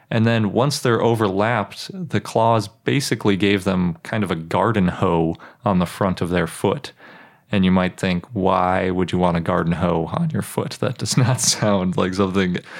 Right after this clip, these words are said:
evolutionarily beneficial. But what they're thinking is that the claws were possibly used for digging up a nest. So they were essentially keeping these claws, or potentially even growing them for all these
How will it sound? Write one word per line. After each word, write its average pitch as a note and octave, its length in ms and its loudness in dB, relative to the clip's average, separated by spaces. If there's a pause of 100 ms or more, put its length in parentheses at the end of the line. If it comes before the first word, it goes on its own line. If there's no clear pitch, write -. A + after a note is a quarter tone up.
(520)
evolutionarily G2 840 2
beneficial. F2+ 800 -2 (520)
But G2 420 2 (220)
what - 260 -4
they're B2 240 4
thinking A#2+ 580 0
is G2 240 0
that G2+ 140 -2
the G#2+ 80 -4
claws A2+ 500 2
were G2 240 2
possibly A#2 520 0
used G#2+ 220 2
for G2+ 140 0
digging F#2+ 320 0
up F2+ 140 -2
a F#2 40 0
nest. G2+ 640 -2 (640)
So A2+ 220 -2
they G#2 140 2
were G2+ 120 4
essentially G#2+ 580 0
keeping B2 580 0
these F#2+ 200 2
claws, G2+ 640 2
or G2 80 -2
potentially A2+ 520 -2
even F2 180 0
growing A#2+ 440 0
them F2 280 0
for G#2 180 0
all F#2 120 4
these F#2 340 -2